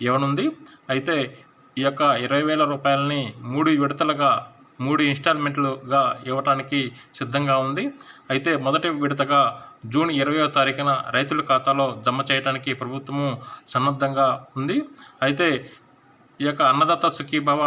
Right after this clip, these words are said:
డబ్బులు రావాలంటే ప్రతి రైతు ఈకేవైసీ అనేది వేయవలసి ఉంటుంది. ఈకేవైసీ అంటే మనం రైతు భరోసాకి, రై-, రైతు భరోసా కేంద్రానికి వెళ్ళి మన యొక్క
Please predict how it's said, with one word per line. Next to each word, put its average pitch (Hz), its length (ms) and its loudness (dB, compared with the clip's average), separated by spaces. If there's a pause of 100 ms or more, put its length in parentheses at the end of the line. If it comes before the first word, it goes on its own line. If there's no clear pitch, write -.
డబ్బులు 131 380 -2
రావాలంటే 135 560 2 (360)
ప్రతి 131 300 0
రైతు 147 340 2 (400)
ఈకేవైసీ 156 720 0 (280)
అనేది 139 360 -2
వేయవలసి 139 520 0
ఉంటుంది. 143 380 -4 (380)
ఈకేవైసీ 160 640 2
అంటే 143 280 -2 (440)
మనం 139 240 2 (320)
రైతు 143 220 0
భరోసాకి, 156 580 2 (340)
రై-, 139 300 0
రైతు 143 220 2
భరోసా 160 360 2
కేంద్రానికి 143 520 -2
వెళ్ళి 139 260 0 (340)
మన 139 140 2
యొక్క - 180 0